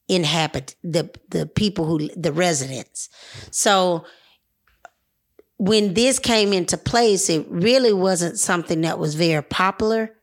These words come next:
here in Atlanta, um, at the time. Now it has become a normal practice where you have the mixed use between that of income assistant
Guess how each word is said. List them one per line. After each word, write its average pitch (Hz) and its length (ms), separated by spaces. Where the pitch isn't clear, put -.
here 208 340
in 202 140
Atlanta, 196 760
um, 170 400
at 190 180
the 165 80
time. 180 540
Now 196 260
it 170 220
has 156 180
become 160 480
a 170 100
normal 165 480
practice 180 720
where 170 160
you 170 220
have 165 340
the 156 80
mixed 170 460
use 170 360
between 151 720
that 165 500
of 147 520
income 202 480
assistant 175 720